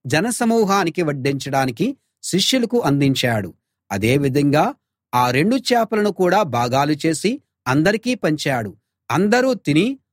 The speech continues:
సంతృప్తి చెందారు. శిష్యులు మిగిలిన రొట్టె ముక్కలను,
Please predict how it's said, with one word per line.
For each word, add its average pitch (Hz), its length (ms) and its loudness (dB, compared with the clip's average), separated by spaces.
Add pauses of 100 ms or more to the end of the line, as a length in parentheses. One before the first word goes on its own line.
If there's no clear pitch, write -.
(120)
సంతృప్తి 185 720 -4
చెందారు. 123 440 -2 (380)
శిష్యులు 233 720 0 (180)
మిగిలిన 208 500 2
రొట్టె 135 300 -2
ముక్కలను, 196 640 0